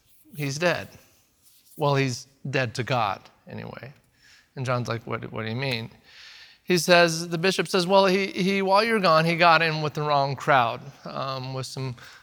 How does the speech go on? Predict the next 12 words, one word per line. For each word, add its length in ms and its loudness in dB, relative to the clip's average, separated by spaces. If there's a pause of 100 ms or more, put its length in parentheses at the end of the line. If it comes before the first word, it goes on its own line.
(160)
criminals, 640 -2
uh, 640 -6
uh, 100 -6
you 100 -6
know, 100 -4
thieves, 580 -4
that 240 -2
sort 160 -2
of 100 -4
thing." 340 -2
And 180 -2
so 320 4